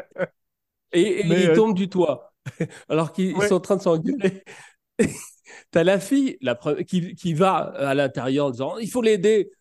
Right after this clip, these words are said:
Speaker 1: alors qu'elle le connaît pas du tout et que <laughs> il a pas dit un mot, euh, pendant vingt minutes. <laughs> Il faut à tout prix l'aider. Elle part, son petit copain part pas, et ils tombent tous.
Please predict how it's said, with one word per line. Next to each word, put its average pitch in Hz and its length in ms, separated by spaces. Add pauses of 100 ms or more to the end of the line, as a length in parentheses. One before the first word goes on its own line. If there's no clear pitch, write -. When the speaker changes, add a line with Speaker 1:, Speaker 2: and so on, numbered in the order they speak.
(100)
Speaker 1:
alors 117 240
qu'elle 113 320
le 113 140
connaît 123 240
pas 139 160
du 131 180
tout 143 280
et 123 80
que 120 240 (120)
<laughs> - 180
il 196 120
a 143 60
pas 175 140
dit 147 140
un 139 160
mot, 160 220
euh, 123 380 (280)
pendant 131 260
vingt 135 140
minutes. 165 420 (400)
<laughs> - 600
Il 185 100
faut 208 100
à 262 80
tout 254 120
prix - 180
l'aider. 190 440
Elle 185 200
part, 226 400
son 175 180
petit - 120
copain 170 260
part 151 180
pas, - 360
et 254 80
ils 254 100
tombent 220 240
tous. 208 280